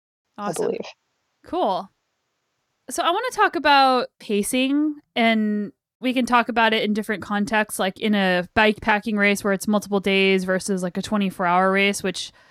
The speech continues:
Speaker 1: compared to bike packing is, is almost a walk in the park.
Speaker 2: <laughs>
Speaker 1: Uh, <laughs> so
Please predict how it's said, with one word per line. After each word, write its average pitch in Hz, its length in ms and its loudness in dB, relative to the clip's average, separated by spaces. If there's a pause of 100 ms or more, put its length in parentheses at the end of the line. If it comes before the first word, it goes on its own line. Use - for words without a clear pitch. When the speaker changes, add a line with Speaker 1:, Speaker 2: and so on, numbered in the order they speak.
(160)
Speaker 1:
compared 277 280 2
to 254 40 2
bike 294 200 2
packing 226 400 0
is, 208 240 -2
is 208 200 0 (120)
almost 233 280 4
a 220 40 0
walk 208 260 4
in 226 60 4
the 196 100 0
park. - 500 0
Speaker 2:
<laughs> - 60 -20 (480)
Speaker 1:
Uh, 247 500 6 (200)
<laughs> - 200 -20
so 311 420 4